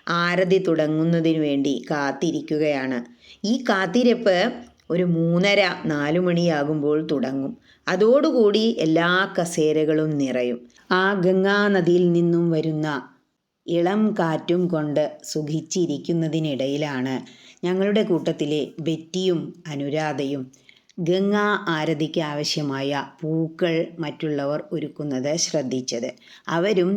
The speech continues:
എഴുന്നേറ്റ് പോയി അതിൽ ഒരു ഭാഗമായി. ഗംഗാമയിക്ക് ആരതി ഒരുക്കാൻ, പൂക്കൾ ഒരുക്കാൻ എനിക്കും ഇഷ്ടമായിരുന്നു. പക്ഷേ ഇതെല്ലാം പകർത്തി മറ്റുള്ളവരെ ഒരു വീഡിയോ ആക്കി കാണിക്കണം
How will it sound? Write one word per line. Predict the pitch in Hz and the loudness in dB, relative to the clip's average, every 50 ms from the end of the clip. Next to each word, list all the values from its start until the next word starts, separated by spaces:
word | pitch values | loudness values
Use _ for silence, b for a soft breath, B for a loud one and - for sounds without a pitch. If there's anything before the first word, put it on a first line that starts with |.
| - - 175 | -2 -2 -2
എഴുന്നേറ്റ് | 165 156 151 151 151 156 165 165 165 170 | -2 0 0 0 0 0 0 0 0 -2
പോയി | 151 160 151 147 143 139 156 170 180 180 - 160 | -2 -2 -2 -4 -2 0 0 -2 -2 -4 -6 -10
അതിൽ | 151 139 131 151 170 202 - - - 160 | -8 -6 -4 -2 -2 -2 -2 -4 -8 -8
ഒരു | 151 151 151 170 - - 180 | -6 -4 -4 -6 -6 -8 -8
ഭാഗമായി. | 143 147 135 135 131 123 147 143 135 131 123 120 120 - - _ _ _ _ _ _ _ _ _ b b b b b b b b b b b - | -6 -6 -4 -4 -4 -4 -4 -4 -4 -4 -4 -4 -6 -8 -10 _ _ _ _ _ _ _ _ _ b b b b b b b b b b b -4
ഗംഗാമയിക്ക് | 208 175 175 220 226 233 240 254 262 285 294 294 294 277 262 254 233 240 - 240 214 220 233 233 - - | 0 2 4 4 4 4 4 6 6 6 6 4 4 2 2 2 0 0 0 2 2 2 0 -2 -2 0
ആരതി | 175 175 180 185 196 196 220 202 226 247 240 | 2 4 4 4 4 2 2 2 4 4 6
ഒരുക്കാൻ, | 214 196 185 175 170 185 170 156 151 - - - | 6 4 4 2 2 2 2 2 0 -4 -6 -4
പൂക്കൾ | 170 165 165 - 190 185 190 | -4 -2 0 0 0 2 2
ഒരുക്കാൻ | 185 175 170 170 170 160 151 147 143 - - | 2 0 0 0 0 0 0 -2 -6 -8 -8
എനിക്കും | 160 156 156 156 156 - 165 165 170 170 | -6 -6 -6 -6 -4 -4 -4 -4 -4 -4
ഇഷ്ടമായിരുന്നു. | 180 160 - - - - 185 175 170 160 147 143 143 147 143 139 139 135 135 b b b b b b b b b _ - | -4 -4 -4 -4 -4 -2 0 0 2 2 0 0 -2 -2 -2 -2 -4 -6 -8 b b b b b b b b b _ -6
പക്ഷേ | 185 180 175 - - 202 180 170 160 170 - B B B B B B _ | -4 -4 -2 0 2 2 4 4 2 0 -2 B B B B B B _
ഇതെല്ലാം | - 170 170 202 214 220 202 196 196 208 220 233 226 | -8 -4 0 0 2 2 2 4 4 4 4 4 4
പകർത്തി | 226 196 175 165 185 202 202 - 233 196 156 135 - - | 2 2 2 2 0 0 0 0 0 0 0 -2 -2 -4
മറ്റുള്ളവരെ | 160 160 165 165 - 185 202 202 202 190 190 190 190 180 170 175 | -4 -4 -4 -2 0 2 4 4 4 4 4 4 4 2 2 0
ഒരു | 165 170 185 | 0 0 0
വീഡിയോ | 185 175 175 165 160 160 156 165 170 185 190 202 - - | 0 2 2 2 0 0 0 0 2 4 4 4 2 2
ആക്കി | 175 175 170 175 190 175 170 196 | 0 0 0 0 -2 -2 0 0
കാണിക്കണം | 175 165 165 160 170 175 175 175 190 180 185 190 202 | 2 2 2 2 0 0 0 0 2 2 2 2 0